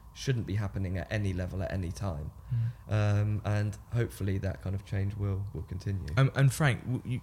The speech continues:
Speaker 2: we'll briefly touch on your, your experiences as well, but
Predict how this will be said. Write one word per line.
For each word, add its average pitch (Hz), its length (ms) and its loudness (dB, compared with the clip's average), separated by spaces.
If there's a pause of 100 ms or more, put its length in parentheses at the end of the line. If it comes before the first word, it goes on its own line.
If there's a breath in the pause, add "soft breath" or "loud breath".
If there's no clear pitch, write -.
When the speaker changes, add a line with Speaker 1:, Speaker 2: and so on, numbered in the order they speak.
(160)
Speaker 2:
we'll 135 160 4
briefly 120 340 6
touch - 260 0
on 101 220 4
your, 110 160 4
your 110 200 4
experiences 101 460 0
as 101 140 2
well, 110 140 6
but 90 120 0